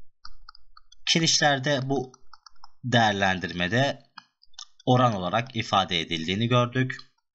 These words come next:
Kolonlarda ise kesme kuvvetine bağlı bir sınıflandırma görüyoruz.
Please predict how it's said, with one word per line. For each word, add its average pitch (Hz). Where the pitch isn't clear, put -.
Kolonlarda 131
ise 131
kesme 117
kuvvetine 101
bağlı 85
bir -
sınıflandırma 85
görüyoruz. 120